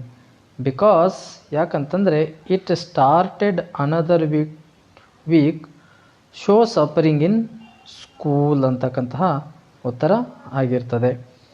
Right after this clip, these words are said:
ನೆಕ್ಸ್ಟ್ ಕ್ವೆಶ್ಚನ್ ನೋಡೋದ, question number five, "What will never come again and why?" ಯಾವುದು ಮತ್ತೆ ಬರೋದಿಲ್ವಾ ಮತ್ತೆ ಯಾಕೆ ಅಂತಕ್ಕಂತಹ ಈ ಪ್ರಶ್ನೆಗೆ ಉತ್ತರ,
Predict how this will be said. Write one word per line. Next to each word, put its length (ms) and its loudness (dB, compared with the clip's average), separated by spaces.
ನೆಕ್ಸ್ಟ್ 480 -2
ಕ್ವೆಶ್ಚನ್ 400 0
ನೋಡೋದ, 280 2
question 260 2
number 360 4
five, 520 0
"What 320 4
will 180 6
never 320 4
come 320 0
again 380 2
and 200 0
why?" 260 0
ಯಾವುದು 640 4
ಮತ್ತೆ 360 -2
ಬರೋದಿಲ್ವಾ 800 2
ಮತ್ತೆ 520 -4
ಯಾಕೆ 520 0
ಅಂತಕ್ಕಂತಹ 920 -2
ಈ 140 0
ಪ್ರಶ್ನೆಗೆ 760 -2
ಉತ್ತರ, 320 -2